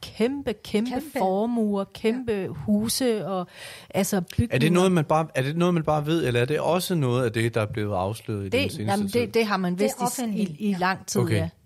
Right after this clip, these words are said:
Speaker 2: Ja.
Speaker 3: Ja.
Speaker 2: Men spørgsmålet er, at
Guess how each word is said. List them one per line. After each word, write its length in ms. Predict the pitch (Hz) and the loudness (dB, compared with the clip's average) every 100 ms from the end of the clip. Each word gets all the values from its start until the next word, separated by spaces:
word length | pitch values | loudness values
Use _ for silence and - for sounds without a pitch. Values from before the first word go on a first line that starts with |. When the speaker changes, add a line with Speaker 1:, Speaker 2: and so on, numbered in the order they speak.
| - | -16
Speaker 2:
Ja. 80 | 208 - - - | -14 -16 -20 -8
Speaker 3:
Ja. 140 | 107 104 - _ | -6 -6 -8 _
Speaker 2:
Men 220 | 226 240 240 254 | -4 -4 -4 -8
spørgsmålet 680 | - 370 339 254 254 254 254 | -2 -2 -2 -6 -4 -6 -6
er, 360 | 240 233 | -8 -8
at 60 | 220 | -8